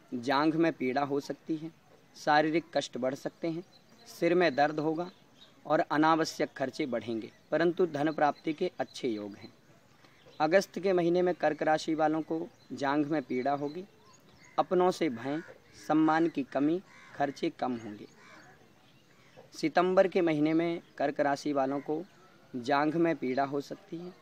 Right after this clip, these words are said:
विरोधी परास्त होंगे, आर्थिक लाभ बढ़ेगा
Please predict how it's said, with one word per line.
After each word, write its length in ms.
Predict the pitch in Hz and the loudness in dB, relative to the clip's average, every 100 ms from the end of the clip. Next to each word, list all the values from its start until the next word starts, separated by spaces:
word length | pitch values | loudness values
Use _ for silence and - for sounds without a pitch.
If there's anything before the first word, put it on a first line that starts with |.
| - - | -18 -8
विरोधी 440 | 135 151 160 165 | -2 0 2 0
परास्त 460 | 160 131 131 - - | 0 0 0 0 -6
होंगे, 360 | 147 156 170 196 _ - - _ - | -4 -2 -4 -8 _ -20 -20 _ -2
आर्थिक 500 | 143 156 143 196 170 | 4 4 4 -4 0
लाभ 340 | 139 139 151 127 | 2 2 0 -2
बढ़ेगा 440 | 123 143 151 175 | -4 -2 -2 -6